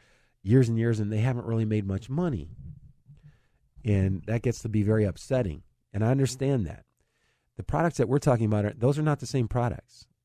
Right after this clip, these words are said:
And to label a, all products, all annuities are bad, I see some people do that. That's not, um, you're not thinking when you do that, because they're not all bad.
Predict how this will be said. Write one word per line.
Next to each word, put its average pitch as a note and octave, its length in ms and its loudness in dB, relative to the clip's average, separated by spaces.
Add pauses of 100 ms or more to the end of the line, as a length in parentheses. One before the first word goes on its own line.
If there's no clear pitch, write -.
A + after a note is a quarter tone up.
And A2 240 2
to A2+ 120 -2
label A2 800 2 (580)
a, G#2+ 160 2 (220)
all D3+ 400 4
products, C#3 600 -4
all D3+ 240 0
annuities C3 440 0
are F#2+ 80 -4
bad, F#2+ 520 -6
I A2 100 -6
see A#2 240 -12
some G#2+ 180 -12
people A#2 220 -12
do B2+ 120 -6
that. B2 240 -6
That's - 320 -12
not, C#3 380 -6 (280)
um, G2 440 -18 (1600)
you're D3+ 100 -6
not A3+ 240 -4
thinking G#2+ 480 -6
when F#2+ 140 -4
you F#2 80 -4
do G#2+ 200 0
that, E2+ 200 -14 (520)
because A#2 340 -6
they're A#2+ 100 -2
not D#3 220 -2
all C#3+ 180 -2
bad. E3 280 -4